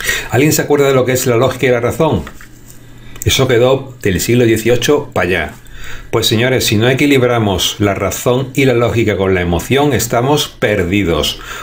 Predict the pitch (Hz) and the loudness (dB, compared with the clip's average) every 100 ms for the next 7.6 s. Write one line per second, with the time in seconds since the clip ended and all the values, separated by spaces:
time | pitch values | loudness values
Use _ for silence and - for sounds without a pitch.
0 | - 110 107 101 92 85 85 85 104 147 | -6 -2 -2 -2 -2 -2 0 2 2 2
1 | 160 165 - - - - 95 92 82 78 | 0 0 -8 -20 -10 -4 -2 -2 -4 -2
2 | 76 87 90 87 92 104 95 107 131 139 | -2 0 0 0 0 0 0 0 0 0
3 | 107 87 82 73 73 69 - - - - | 0 0 -2 0 -2 -2 -4 -8 -10 -8
4 | - 101 101 101 98 123 127 - - - | -4 -2 0 0 0 2 0 -2 -10 -8
5 | - 113 113 143 185 104 120 117 107 107 | 0 2 2 2 0 0 -2 0 0 0
6 | 92 92 85 82 101 131 170 170 123 104 | -2 0 0 0 0 2 2 0 0 0
7 | 87 - 90 92 87 73 | 0 -2 0 0 -2 -6